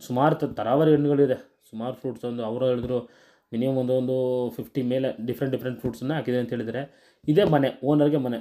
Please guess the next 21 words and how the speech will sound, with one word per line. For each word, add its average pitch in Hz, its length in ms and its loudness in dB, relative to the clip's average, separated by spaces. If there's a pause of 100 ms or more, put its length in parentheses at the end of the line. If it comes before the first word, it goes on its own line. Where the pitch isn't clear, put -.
ತುಂಬ 165 180 -4
ಅಚ್ಚುಕಟ್ಟಾಗಿ, 160 640 -4
ಚಿಕ್ಕದಾದ್ರೂ 156 480 -2
ತುಂಬ 156 260 0
ಚೆನ್ನಾಗಿ 160 320 -2
ಸ್ವಚ್ಛವಾಗಿದೆ, 135 720 -4 (600)
ತುಂಬಾ 139 220 0
ಕ್ಲೀನಾಗಿ 135 500 0 (300)
ಚೆನ್ನಾಗಿದೆ 139 460 2
ಲ-, 123 160 -4 (120)
ಮನೆ. 117 240 -6 (800)
ಓನರ್‌ಗೆ 165 500 6 (180)
ಇರೋಕ್ಕೆ 156 360 6
ಮನೆ 131 280 4
ಇದು, 123 180 4 (540)
ಚೆನ್ನಾಗಿದೆ. 123 500 0 (2750)
ಅಚ್ಚುಕಟ್ಟಾಗಿ, 131 640 0
ಚೊಕ್ಕವಾಗಿ, 131 600 -4 (720)
ಕ್ಲೀನಾಗಿ 175 500 2 (400)
ಮನೆಯನ್ನು 127 280 -4
ಇಟ್ಟಿದ್ದಾರೆ. 117 360 -2